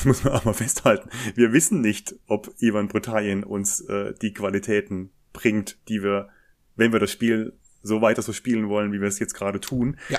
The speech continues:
Speaker 1: die wir da brauchen. Wir hoffen es, wir gehen davon aus, wir haben vielleicht auch berechtigte Hoffnungen, aber wir wissen es nicht, weil das für uns noch nicht gezeigt hat. In Hannover hat das auch nicht gezeigt.
Speaker 2: Das stimmt.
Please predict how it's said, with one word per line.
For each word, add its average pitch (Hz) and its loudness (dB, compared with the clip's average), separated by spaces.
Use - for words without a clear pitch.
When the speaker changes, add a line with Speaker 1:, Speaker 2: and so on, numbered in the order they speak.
Speaker 1:
die 110 -2
wir 104 2
da 101 4
brauchen. 110 4
Wir 101 2
hoffen 147 4
es, 101 2
wir 107 2
gehen 120 4
davon 110 0
aus, 117 4
wir 110 2
haben 117 2
vielleicht 113 -2
auch 101 -6
berechtigte 110 -2
Hoffnungen, 98 -4
aber 104 -2
wir 101 0
wissen 131 2
es 101 -2
nicht, 101 -4
weil 101 0
das 104 -2
für - -8
uns 127 -4
noch 139 -2
nicht 143 -4
gezeigt 143 -4
hat. 95 -2
In 104 -4
Hannover 113 0
hat 127 -2
das 135 -2
auch 113 -6
nicht 101 -12
gezeigt. 90 -8
Speaker 2:
Das - -10
stimmt. 92 -10